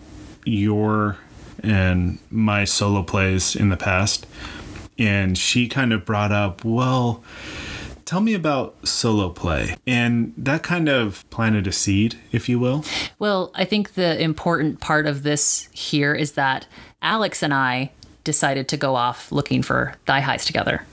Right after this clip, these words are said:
Speaker 1: Yeah.
Speaker 2: While you and Jennifer stayed and shopped together for me.
Speaker 1: Right.
Speaker 2: So, I mean, we had had a lot of fun shopping and trying on, like, you guys tried on sport coats and, like, leisure coat, all these different fun coats that I'll have to post some pictures 'cause some of them were pretty amusing.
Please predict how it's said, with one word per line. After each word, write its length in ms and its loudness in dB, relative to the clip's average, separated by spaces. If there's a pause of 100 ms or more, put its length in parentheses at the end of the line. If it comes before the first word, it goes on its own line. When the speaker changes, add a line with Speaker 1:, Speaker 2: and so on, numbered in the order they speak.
(120)
Speaker 1:
Yeah. 220 2
Speaker 2:
While 360 2
you 220 0
and 100 0
Jennifer 300 0
stayed 260 2
and 100 -2
shopped 320 0
together 380 2
for 460 -2
me. 200 0 (340)
Speaker 1:
Right. 140 -2 (360)
Speaker 2:
So, 520 0
I 80 -2
mean, 240 0
we 120 2
had 80 0
had 220 0
a 60 2
lot 160 0
of 80 -2
fun 200 0
shopping 520 0
and 160 0
trying 320 0
on, 120 2
like, 200 -2
you 60 0
guys 220 2
tried 260 0
on 120 0
sport 300 -2
coats 640 0
and, 400 2 (360)
like, 300 2
leisure 520 2
coat, 520 0
all 140 4
these 200 2
different 300 0
fun 240 0
coats 340 0
that 220 -2 (100)
I'll 100 4
have 120 2
to 80 -2
post 260 2
some 100 0
pictures 400 0
'cause 380 0 (100)
some 240 -2
of 60 2
them 120 2
were 120 -2
pretty 360 2
amusing. 480 2